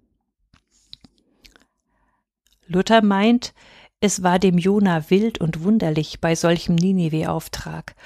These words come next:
Und so läuft er davon, der Eigenwillige. Rennt bis ans Meer. Wunderbarerweise, als sei's Gott gefügt,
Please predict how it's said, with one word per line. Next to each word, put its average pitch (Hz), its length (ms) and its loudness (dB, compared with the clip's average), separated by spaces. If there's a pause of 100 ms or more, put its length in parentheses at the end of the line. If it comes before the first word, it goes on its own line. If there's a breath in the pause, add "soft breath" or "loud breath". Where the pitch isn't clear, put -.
(360 loud breath)
Und 240 160 4
so 240 220 4
läuft 233 400 4
er 208 80 0
davon, 208 560 0 (320)
der 170 160 -6
Eigenwillige. 165 840 -2 (640)
Rennt 170 380 2
bis 185 180 -2
ans 170 300 -6
Meer. 196 260 0 (400 loud breath)
Wunderbarerweise, 247 1300 0 (140)
als 190 240 -4
sei's 202 280 -2
Gott - 240 2
gefügt, 254 540 0